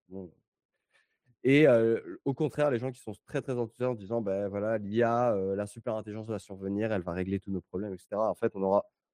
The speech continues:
on va, on aura toujours des problèmes humains qui seront ni réglés par l'I A, ni, heu, heu, ni réglés par au, un autre problème technique. Voilà. Donc, heu, heu, tout ce que tu as dit est vrai, je pense, heu, voilà, heu,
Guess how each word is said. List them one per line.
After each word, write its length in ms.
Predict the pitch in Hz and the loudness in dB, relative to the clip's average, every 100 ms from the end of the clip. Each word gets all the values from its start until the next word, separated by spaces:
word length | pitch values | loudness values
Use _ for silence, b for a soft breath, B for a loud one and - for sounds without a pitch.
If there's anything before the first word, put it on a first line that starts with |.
| _ | _
on 80 | 107 | 0
va, 100 | 107 120 | 2 6
on 80 | 120 | 8
aura 140 | 117 | 6
toujours 240 | 113 160 170 | 6 4 6
des 100 | 127 | 4
problèmes 380 | - 131 127 | 2 2 2
humains 300 | 123 123 147 | 2 2 2
qui 360 | 156 - 107 107 | 0 -6 -6 -6
seront 680 | - 104 104 104 98 95 90 _ _ _ _ _ _ _ _ - | -8 -8 -4 -4 -6 -8 -12 _ _ _ _ _ _ _ _ -6
ni 160 | 120 | -2
réglés 300 | 135 127 139 | 0 2 0
par 180 | - 110 | 0 -2
l'I 160 | 110 104 | 2 2
A, 200 | 117 123 | 2 0
ni, 260 | 107 113 113 | -2 0 0
heu, 280 | 98 90 87 _ _ _ _ _ 98 | 0 -2 -8 _ _ _ _ _ -2
heu, 340 | 98 95 95 | 0 2 0
ni 140 | 104 | 0
réglés 260 | 123 117 127 | 2 4 2
par 220 | 113 95 | 2 0
au, 180 | 104 - - | 0 -4 -2
un 160 | 101 | 2
autre 280 | 113 120 107 | 2 0 -2
problème 320 | 92 113 107 | 0 2 0
technique. 400 | 104 104 92 - - | 0 -6 -6 -12 -10
Voilà. 160 | 82 - _ _ _ _ _ - | -8 -8 _ _ _ _ _ 0
Donc, 180 | 123 - | 0 4
heu, 40 | 127 113 | 4 6
heu, 240 | 117 117 113 | 4 4 2
tout 160 | - | -4
ce 60 | 151 | -2
que 60 | 175 | -2
tu 160 | - | 2
as 60 | 143 | 2
dit 120 | 139 | 2
est 80 | 131 | 0
vrai, 260 | 104 113 165 | 2 0 0
je 100 | - | -2
pense, 260 | 120 - | -8 -4
heu, 60 | 95 | -4
voilà, 240 | 90 - 147 | -4 -4 -6
heu, 360 | 85 85 82 80 | -8 -8 -8 -10